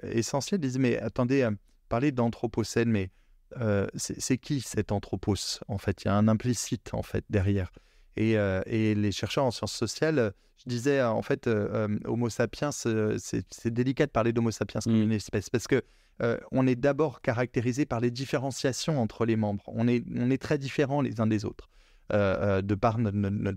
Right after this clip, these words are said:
Speaker 1: notre puissance économique, en fait. Voilà, on peut être extrêmement pauvre, avoir une empreinte environnementale, euh, particulièrement faible, puis être très riche, avoir une empreinte environnementale complètement, euh, démesurée. Et, euh, et donc, euh,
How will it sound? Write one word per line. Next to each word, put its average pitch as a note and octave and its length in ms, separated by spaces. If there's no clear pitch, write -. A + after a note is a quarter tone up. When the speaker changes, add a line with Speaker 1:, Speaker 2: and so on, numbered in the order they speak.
Speaker 1:
notre G#2 200
puissance - 500
économique, C3+ 640
en B2 80
fait. - 340
Voilà, B2 220
on A2+ 80
peut A2+ 100
être A2 260
extrêmement B2 540
pauvre, C#3 320
avoir A2+ 180
une A#2+ 80
empreinte A#2 300
environnementale, A2 720
euh, G2+ 260
particulièrement A2+ 560
faible, D#3+ 280
puis - 120
être G#2+ 100
très - 180
riche, C#3 280
avoir G#2 160
une G#2+ 80
empreinte G#2+ 340
environnementale G#2 600
complètement, A2+ 520
euh, G2+ 220
démesurée. A2+ 560
Et, B2 200
euh, A#2 520
et B2+ 80
donc, C#3 280
euh, B2+ 120